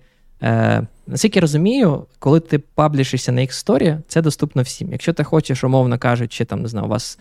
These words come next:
приватна інфраструктура, і ти хочеш зас-, е, паблішити свої там умовні, е, застосунки, але тільки для своєї компанії, в них є для цей оферінг, який там просто дуже багато грошей коштує, там, типу, десятки тисяч баксів, просто захостити.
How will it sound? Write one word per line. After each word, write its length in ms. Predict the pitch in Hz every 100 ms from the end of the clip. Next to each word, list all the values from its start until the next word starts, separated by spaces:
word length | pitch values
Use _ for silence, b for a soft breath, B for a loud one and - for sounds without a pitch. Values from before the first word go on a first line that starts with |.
| b b b
приватна 600 | 113 127 120 - 110 107
інфраструктура, 760 | 113 - 110 - 117 - 226 139
і 100 | 120
ти 120 | 131
хочеш 360 | 139 127 120
зас-, 200 | 120 127 -
е, 220 | 123 123
паблішити 540 | 120 135 127 120 - 123
свої 300 | - 123 127
там 160 | -
умовні, 560 | 113 117 113 110 104 -
е, 180 | - 104
застосунки, 720 | 113 117 123 - 285 311 139 b b b
але 200 | - 127
тільки 280 | 131 147 127
для 120 | 123
своєї 220 | 123 120
компанії, 520 | 113 120 117 110 104 b b b b
в 60 | 131
них 220 | 170 -
є 100 | 147
для 120 | 143
цей 220 | 135 143
оферінг, 440 | - 226 - 143 123
який 220 | 123 -
там 220 | 160 135 127
просто 640 | 127 139 - 120 117 110
дуже 440 | 110 - - 139 127
багато 340 | 120 123 113
грошей 300 | 117 117 120
коштує, 340 | - 110 - -
там, 140 | 107
типу, 220 | - -
десятки 400 | 117 131 143 -
тисяч 300 | - 131 120
баксів, 420 | 123 117 110 - -
просто 300 | - 143 123
захостити. 720 | 117 104 123 - - 110